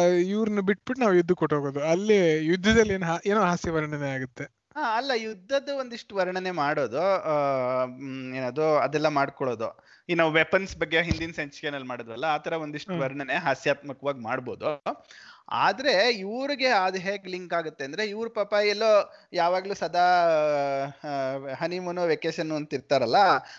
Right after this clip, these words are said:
Speaker 2: ಅಲ್ಲೆಲ್ಲೋ ಒಂದ್
Speaker 1: <laughs>
Speaker 2: ಕಡೆ ಪಾಪ ಹೋಗಿ ಸಿಕ್ಕಾಕೊಂಡ್ಬಿಟ್ಟಿರ್ತಾರೆ. ಯುದ್ಧ ಆಗ್ಬಿಡುತ್ತೆ ಅಲ್ಲಿ. ಆ, ಆ
Speaker 1: ಓ,
Speaker 2: ಜಾಗದಲ್ಲಿ ಯುದ್ಧ
Speaker 1: ಬ್ಲ್ಯಾಕ್
Speaker 2: ಆದಾಗ
Speaker 1: comedy ಇದು.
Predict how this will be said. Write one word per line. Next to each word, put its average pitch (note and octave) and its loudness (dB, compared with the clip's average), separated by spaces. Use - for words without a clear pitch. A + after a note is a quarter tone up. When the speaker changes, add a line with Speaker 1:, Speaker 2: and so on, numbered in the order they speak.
Speaker 2:
ಅಲ್ಲೆಲ್ಲೋ F3+ 2
ಒಂದ್ E3+ -2
Speaker 1:
<laughs> - -18
Speaker 2:
ಕಡೆ G#3 0
ಪಾಪ G3 -6
ಹೋಗಿ F#3+ -6
ಸಿಕ್ಕಾಕೊಂಡ್ಬಿಟ್ಟಿರ್ತಾರೆ. C#3 -4
ಯುದ್ಧ A3 0
ಆಗ್ಬಿಡುತ್ತೆ D3 2
ಅಲ್ಲಿ. C3 -6
ಆ, C#3 -2
ಆ - 2
Speaker 1:
ಓ, - 2
Speaker 2:
ಜಾಗದಲ್ಲಿ F3+ 0
ಯುದ್ಧ F3+ -2
Speaker 1:
ಬ್ಲ್ಯಾಕ್ E3 6
Speaker 2:
ಆದಾಗ D3+ -4
Speaker 1:
comedy F3 0
ಇದು. C3+ -8